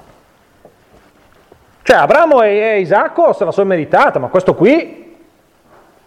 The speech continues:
Questo qui si è fregato la benedizione del padre con l'inganno, eh. Questo si è comprato la primogenitura. Quello che è mancato di rispetto, allora, non fu solo Esaù, fu anche Giacobbe,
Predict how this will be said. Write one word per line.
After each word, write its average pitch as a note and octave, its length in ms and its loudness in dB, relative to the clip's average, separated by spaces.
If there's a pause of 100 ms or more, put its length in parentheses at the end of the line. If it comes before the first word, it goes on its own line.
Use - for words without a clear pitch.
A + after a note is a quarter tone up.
(220)
Questo - 220 -4
qui F#4 100 4
si - 80 0
è F3+ 40 2
fregato G3+ 380 2
la G3 80 4
benedizione F3+ 480 0
del E3+ 160 0
padre C#4 300 2
con E3 160 -2
l'inganno, C3+ 640 -2
eh. D#3 80 2 (1080)
Questo D#4+ 240 4
si D4 100 4
è D4 40 2
comprato C#4 460 2
la B3 80 2
primogenitura. A#3+ 1040 0 (440)
Quello E4 200 4
che D#4+ 60 2
è D4 40 2
mancato B3+ 320 2
di A3+ 100 0
rispetto, A3 540 2
allora, F3 400 2
non D#3 140 -6
fu F#4+ 240 2
solo B3+ 260 2
Esaù, F3 400 0
fu G#3 120 0
anche C4+ 220 2
Giacobbe, G#3+ 720 0